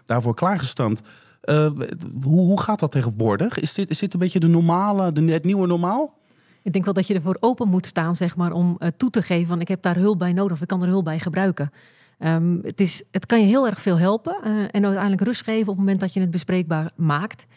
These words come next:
Speaker 2: Eh, en daar zie je wel verschillen van wanneer ga je uiteindelijk over, eh, tot actie of het bespreekbaar maken. Er zijn klanten van mij die kunnen dat, ehm, prima zelf.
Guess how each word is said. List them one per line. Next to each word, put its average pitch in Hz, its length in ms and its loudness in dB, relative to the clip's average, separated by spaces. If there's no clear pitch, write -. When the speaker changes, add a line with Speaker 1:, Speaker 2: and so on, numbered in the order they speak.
Speaker 2:
Eh, 156 160 -2
en 170 60 2
daar 202 180 4
zie 214 120 2
je 202 80 4
wel 185 180 2
verschillen 170 380 -2
van 156 160 0
wanneer 196 320 2
ga 196 120 -2
je 180 160 0
uiteindelijk 170 400 -2
over, 170 320 0
eh, 165 140 -6
tot 170 220 -6
actie - 280 -4
of 160 60 -2
het 156 120 -4
bespreekbaar 160 480 -2
maken. 143 380 -2
Er - 80 -20
zijn 220 160 2
klanten 220 260 2
van 196 100 2
mij 190 100 4
die 185 120 0
kunnen 185 200 2
dat, 175 220 -2
ehm, 170 240 0
prima 220 260 2
zelf. 190 360 -4